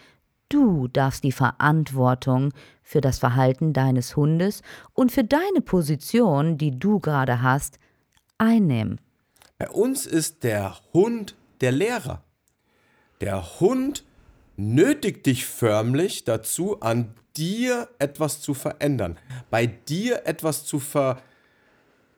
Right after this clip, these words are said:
Speaker 2: entwickeln, zu, zu entwickeln.
Speaker 1: Wir verstehen unseren Hund ganz falsch.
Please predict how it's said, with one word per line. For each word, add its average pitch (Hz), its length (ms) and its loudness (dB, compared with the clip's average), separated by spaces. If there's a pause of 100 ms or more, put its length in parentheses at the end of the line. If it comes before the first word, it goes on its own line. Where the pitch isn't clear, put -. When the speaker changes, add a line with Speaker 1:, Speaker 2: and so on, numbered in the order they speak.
(100)
Speaker 2:
entwickeln, 131 640 0
zu, 120 320 -4
zu - 340 -8
entwickeln. 104 840 -2 (1500)
Speaker 1:
Wir 208 260 4
verstehen 233 500 4
unseren 151 400 0
Hund 160 200 0
ganz 139 280 -2
falsch. 104 460 -6